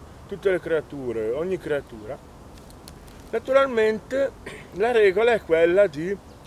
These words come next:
rispettare l'altro, si dice: "Il prossimo tuo", ma comunque, insomma, ci siamo capiti, cioè l'altro, la, l'altra creatura vivente, che siamo tutti vivi.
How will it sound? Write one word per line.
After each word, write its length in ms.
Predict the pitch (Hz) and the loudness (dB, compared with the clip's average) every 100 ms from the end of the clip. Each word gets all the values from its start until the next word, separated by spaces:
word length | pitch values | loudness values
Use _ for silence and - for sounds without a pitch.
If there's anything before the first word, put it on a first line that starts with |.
| - - | -20 -14
rispettare 880 | 135 156 196 - - 170 202 220 175 - - - - 131 | -12 -10 -8 -8 0 2 4 4 0 -6 -20 -18 -16 -6
l'altro, 500 | 143 214 196 - 104 - | -2 0 -2 -6 -14 -14
si 140 | - | -12
dice: 260 | 160 180 170 | -10 -6 -8
"Il 60 | 156 | -4
prossimo 480 | 190 180 170 170 | -4 -4 -4 -6
tuo", 280 | 165 208 165 | -6 2 2
ma 140 | 139 143 | 2 -4
comunque, 380 | 196 214 151 | -4 -4 -6
insomma, 360 | 143 - 180 123 - - - - | -6 -4 -4 -6 -10 -20 -20 -16
ci 80 | |
siamo 240 | 147 190 185 | -6 -4 -2
capiti, 500 | 196 - 185 - 123 - - - | -4 -6 -12 -12 -18 -18 -20 -14
cioè 280 | - 202 160 - | 0 2 2 0
l'altro, 600 | 370 202 165 147 165 170 - - | -4 0 0 0 -2 -2 -2 -10
la, 180 | 233 - | -8 -2
l'altra 480 | 254 269 254 254 | 0 0 0 -2
creatura 560 | 247 220 220 220 226 220 | -2 -2 -2 0 2 2
vivente, 680 | 208 180 151 120 110 - 117 - - - - - | 0 -2 -2 -4 -12 -16 -18 -20 -20 -20 -20 -18
che 120 | - | -12
siamo 340 | 214 247 233 226 | -4 -2 -2 -4
tutti 380 | 233 208 - 202 | -6 -14 -14 -14
vivi. 480 | 165 147 104 104 | -12 -14 -16 -18